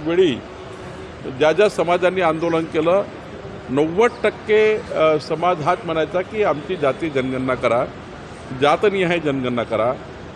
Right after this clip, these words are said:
महाराष्ट्रासहित दे-, देशातल्या इतर राज्याची ही मागणी होती. आज ऐतिहासिक महत्त्वपूर्ण निर्णय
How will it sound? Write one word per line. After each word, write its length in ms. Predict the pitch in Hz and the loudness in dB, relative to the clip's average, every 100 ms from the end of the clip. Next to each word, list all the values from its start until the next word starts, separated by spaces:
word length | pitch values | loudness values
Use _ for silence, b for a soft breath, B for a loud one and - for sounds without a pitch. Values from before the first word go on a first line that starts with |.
| - - - | -16 -16 -10
महाराष्ट्रासहित 760 | 131 139 175 190 190 202 202 202 | 0 4 6 4 4 0 2 2
दे-, 160 | 180 156 | 2 -6
देशातल्या 640 | 147 147 147 185 185 190 | -2 -4 0 -2 0 0
इतर 280 | 180 160 220 | 0 2 2
राज्याची 480 | 196 175 170 202 220 | 4 2 4 2 2
ही 100 | 196 | -2
मागणी 300 | 185 151 151 | 0 0 0
होती. 380 | 139 117 143 190 - - - - - - | -2 -2 -4 -6 -10 -16 -16 -16 -12 0
आज 220 | 156 190 - - | 4 4 0 -4
ऐतिहासिक 640 | 151 - 208 196 - 233 | -4 -2 2 2 2 -8
महत्त्वपूर्ण 560 | 190 160 - 190 180 185 | -4 -4 0 0 0 -2
निर्णय 460 | 175 165 175 143 | -2 -2 2 2